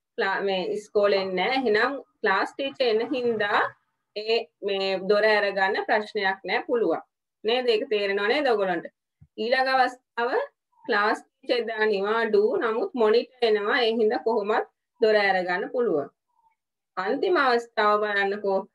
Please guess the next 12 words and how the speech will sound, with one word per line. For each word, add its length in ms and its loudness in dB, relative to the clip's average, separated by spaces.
අන්තිම 360 0
නෙමෙයි, 260 4
මේකේ 260 2
පළවෙනි 420 2
විදිහට 280 -4
ලියලා 260 2
තියෙන 220 2
අවස්ථාව. 580 0
ක්ලාස් 380 0
ටීචර් 460 -6
එන්නෙත් 360 0
නෑ, 300 2